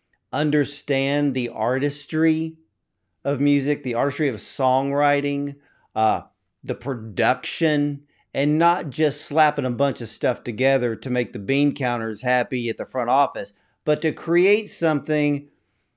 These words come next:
that will be timeless. I mean, 'cause think of all the people that you and I have mentioned, all the artists that we've mentioned today, they're timeless. I mean,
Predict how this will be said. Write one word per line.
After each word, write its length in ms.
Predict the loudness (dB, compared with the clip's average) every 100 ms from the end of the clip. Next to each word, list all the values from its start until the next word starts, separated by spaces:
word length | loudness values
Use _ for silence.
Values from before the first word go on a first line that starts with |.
| 0
that 240 | 4 4
will 100 | 2
be 180 | 0 -4
timeless. 880 | -6 -16 -4 0 0 -2 -6 -10 -6
I 60 | 0
mean, 180 | 2
'cause 200 | 2 0 -2 -20 _
think 160 | 4 6
of 100 | 8
all 160 | 8 8
the 120 | 6
people 280 | 2 4 4
that 140 | 4
you 240 | 4 6
and 120 | 6 4
I 400 | 4 4 2 -2 _ _
have 200 | 0 2 2
mentioned, 880 | 4 4 2 -2 -2 -2 -4 -8 _ _
all 180 | 4 4
the 100 | 6
artists 240 | 6 4 4
that 100 | 0
we've 220 | 0 0
mentioned 440 | 0 0 -4 -6
today, 520 | -4 -2 0 0 -4 _ _ _ -6
they're 280 | 2 4 4
timeless. 720 | 0 0 0 -2 -6 -16 -20 _ _ -4
I 120 | 0
mean, 360 | 2 2 -2